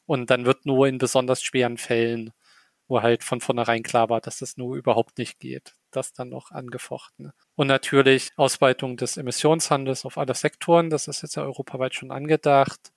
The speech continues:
Infrastruktur ist natürlich dann noch das, das große staatliche Thema. Ne, also wir müssen dafür sorgen, dass die Stromnetze ausgebaut werden. Wir müssen dafür sorgen, dass das Wasserstoffnetz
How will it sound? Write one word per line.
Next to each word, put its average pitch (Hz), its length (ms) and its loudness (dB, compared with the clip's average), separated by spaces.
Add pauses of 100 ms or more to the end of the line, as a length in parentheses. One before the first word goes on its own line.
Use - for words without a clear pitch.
Infrastruktur 165 680 0
ist - 100 -6
natürlich 123 320 -4
dann 120 160 2
noch 117 180 -4
das, - 240 0
das - 180 -2
große 120 240 -4
staatliche 117 500 -4
Thema. 135 360 -14 (240)
Ne, 143 80 -6
also 139 200 -4
wir 131 60 -4
müssen 135 220 -2
dafür 139 200 2
sorgen, 131 260 0
dass 127 160 -6
die 127 80 -8
Stromnetze 151 840 2
ausgebaut 135 720 -2
werden. 131 460 0
Wir 123 80 -12
müssen 123 200 -10
dafür 131 200 -6
sorgen, 123 300 -2
dass 113 100 -6
das - 240 -4
Wasserstoffnetz - 800 -2